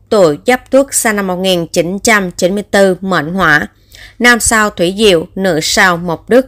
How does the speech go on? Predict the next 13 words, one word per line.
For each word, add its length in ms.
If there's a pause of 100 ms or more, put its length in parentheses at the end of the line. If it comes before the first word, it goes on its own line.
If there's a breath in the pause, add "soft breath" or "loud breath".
(180)
khẩu 300
quyết: 260 (340 soft breath)
người 220
nhà 300
quan 280
tâm 300
đến 240
nhau, 200 (140)
mối 320
quan 240
hệ 340
im 180
ấm. 220